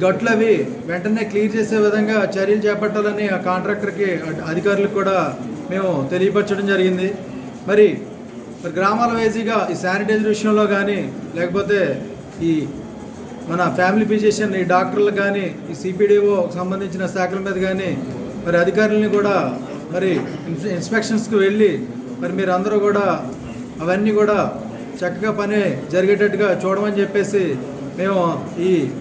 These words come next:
మీటింగ్ ద్వారా చర్చించుకోవడం జరిగింది. మరి ఈనాటి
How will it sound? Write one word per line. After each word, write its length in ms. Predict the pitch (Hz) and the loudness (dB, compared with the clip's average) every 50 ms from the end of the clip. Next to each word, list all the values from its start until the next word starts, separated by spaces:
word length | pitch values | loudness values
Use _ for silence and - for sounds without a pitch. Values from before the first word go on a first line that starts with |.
| - - - 156 | -10 -8 -4 0
మీటింగ్ 280 | 175 185 190 214 214 208 214 | 2 2 4 4 4 4 4
ద్వారా 280 | 214 214 214 214 202 175 139 131 - - - | 4 4 4 2 2 0 -2 -4 -6 -6 -6
చర్చించుకోవడం 580 | 180 180 180 208 208 196 190 208 208 196 202 196 196 | -4 -4 -2 -4 -4 0 2 4 4 4 4 4 4
జరిగింది. 360 | 190 180 180 180 165 143 131 - - - - - - - - - - - - 120 120 113 160 | 2 2 2 0 -2 -2 -4 -4 -6 -8 -8 -8 -8 -10 -10 -12 -14 -14 -12 -12 -10 -4 2
మరి 200 | 190 208 208 190 165 131 135 - - - - - - - - - - - 165 175 | 6 6 8 6 6 2 -4 -6 -10 -12 -12 -12 -14 -14 -14 -14 -14 -12 -10 -6
ఈనాటి 220 | 185 190 208 202 | -4 -2 -2 -2